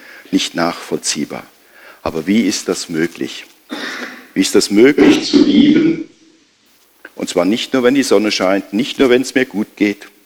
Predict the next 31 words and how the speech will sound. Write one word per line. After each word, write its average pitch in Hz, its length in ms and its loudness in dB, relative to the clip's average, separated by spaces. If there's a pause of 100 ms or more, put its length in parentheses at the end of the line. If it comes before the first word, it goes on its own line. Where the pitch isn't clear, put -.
(840)
Und - 180 -10
dazu 87 300 -2
ein 78 160 -6
weiteres 90 480 -2
Zitat 87 520 -6
von 76 300 -6 (720)
dem 78 320 -6 (120)
erwähnten 82 560 -6
Martin 82 360 -4
Schleske, 95 680 -2 (200)
ein - 140 -12
christlicher 90 520 -4
Geigenbauer. 82 720 -2 (1300)
Er - 120 -6
sagt, - 580 -2
„Den - 220 0
eigenen - 680 2
Quellen - 420 2
treu 120 360 0
sein 117 540 -2
ist - 280 -8
besser, - 540 -2
als - 260 -4
das, 90 260 -4
an 101 180 0
das - 260 0
Gute 160 460 -4
in 113 180 0
sich - 360 -8
zu - 200 0
appellieren. 95 920 -4